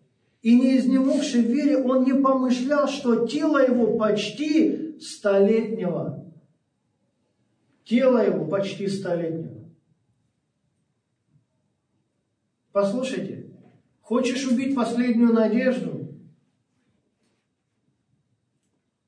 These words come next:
Начинай рассматривать себя, свои способности, свой ресурс. Вот хочешь убить последнюю надежду, посмотри на себя и убей.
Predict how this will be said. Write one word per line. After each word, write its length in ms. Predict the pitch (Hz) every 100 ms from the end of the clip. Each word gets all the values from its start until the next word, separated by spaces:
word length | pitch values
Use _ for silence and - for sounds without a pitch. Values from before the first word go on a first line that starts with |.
| _ _ _ _ _ _
Начинай 520 | 170 196 202 220 226
рассматривать 760 | 220 208 202 202 190 180 165 160
себя, 580 | - 151 143 143 143 - _ _ _
свои 320 | 165 170 165
способности, 840 | 165 165 160 160 143 120 - - - _ _ _ _ _ _ _ _ _ _ _
свой 360 | - 175 185 190
ресурс. 640 | 180 - 175 - 147 - - _ _ _ _ _ _ _ _ _ _ _ _ _ _ - -
Вот 140 | 196 196
хочешь 400 | 294 370 - -
убить 300 | 262 262 240
последнюю 580 | 240 208 240 240 202 220
надежду, 500 | 214 208 214 202 185
посмотри 460 | 202 - 233 294 311
на 140 | 302
себя 400 | 285 262 262 269
и 100 | 277
убей. 580 | 240 165 147 127 -